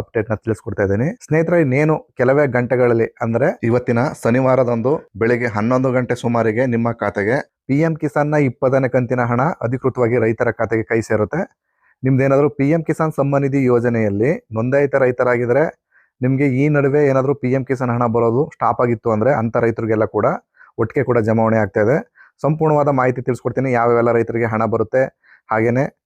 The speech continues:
ಎಷ್ಟು ಗಂಟೆಗೆ ಹಣ ಬರುತ್ತೆ ಅನ್ನೋದ್ರ ಬಗ್ಗೆ ಮುಂದಿನ ಭಾಗದಲ್ಲಿ ತಿಳಿಸ್ಕೊಡ್ತಾ ಇದ್ದೀನಿ. ಸ್ನೇಹಿತರೆ, ಇಲ್ಲಿ ನೀವು ಪಿ ಎಂ ಕಿಸಾನ್ ಸಮ್ಮಾನ್ ನಿಧಿ ಅಫಿಷಿಯಲ್ ವೆಬ್ಸೈಟ್ ನಲ್ಲಿ ಕೂಡ ತೋರಿಸಿದ್ದಾರೆ, ನೋಡ್ತಾ ಇರ್ಬೋದು. ಇಲ್ಲಿ ಉತ್ತರ ಪ್ರದೇಶದ ವಾರಾಣಸಿಯಲ್ಲಿ ನಾಳೆ ಅಧಿಕೃತವಾದ ಫಂಕ್ಷನ್ ಕೂಡ ಇದೆ. ಆ ಫಂಕ್ಷನ್ ಮುಖಾಂತರ ಈ ಹಣ ಬಿಡುಗಡೆನ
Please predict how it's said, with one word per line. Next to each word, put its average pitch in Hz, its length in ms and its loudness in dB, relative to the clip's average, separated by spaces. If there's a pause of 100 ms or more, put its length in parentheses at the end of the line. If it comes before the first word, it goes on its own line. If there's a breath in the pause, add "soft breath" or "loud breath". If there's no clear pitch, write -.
(300)
ಎಷ್ಟು - 160 -14
ಗಂಟೆಗೆ 127 240 0
ಹಣ 117 180 0
ಬರುತ್ತೆ 110 260 0
ಅನ್ನೋದ್ರ 110 260 0
ಬಗ್ಗೆ 110 180 0 (280)
ಮುಂದಿನ 117 260 -2
ಭಾಗದಲ್ಲಿ 110 280 0
ತಿಳಿಸ್ಕೊಡ್ತಾ 107 360 -2
ಇದ್ದೀನಿ. 104 200 0 (440)
ಸ್ನೇಹಿತರೆ, 156 340 0
ಇಲ್ಲಿ 151 160 0
ನೀವು 151 200 2
ಪಿ 127 140 0
ಎಂ 147 120 -2
ಕಿಸಾನ್ 139 280 -2
ಸಮ್ಮಾನ್ 127 240 0
ನಿಧಿ 127 240 0
ಅಫಿಷಿಯಲ್ 127 360 -2
ವೆಬ್ಸೈಟ್ 117 280 -2
ನಲ್ಲಿ 117 200 0
ಕೂಡ 113 100 0 (120)
ತೋರಿಸಿದ್ದಾರೆ, 110 400 0 (460 soft breath)
ನೋಡ್ತಾ 135 240 0
ಇರ್ಬೋದು. 127 260 0
ಇಲ್ಲಿ 147 160 0 (560 soft breath)
ಉತ್ತರ 143 260 0
ಪ್ರದೇಶದ 135 440 0
ವಾರಾಣಸಿಯಲ್ಲಿ 123 640 0 (100)
ನಾಳೆ 123 200 2 (100)
ಅಧಿಕೃತವಾದ 120 540 -2 (100)
ಫಂಕ್ಷನ್ 120 320 -6
ಕೂಡ 113 80 0 (140)
ಇದೆ. 135 120 -2 (120)
ಆ 107 120 -2
ಫಂಕ್ಷನ್ 123 340 -4
ಮುಖಾಂತರ 120 360 -2 (600 loud breath)
ಈ 127 40 2 (100)
ಹಣ 117 100 0 (120)
ಬಿಡುಗಡೆನ 117 360 0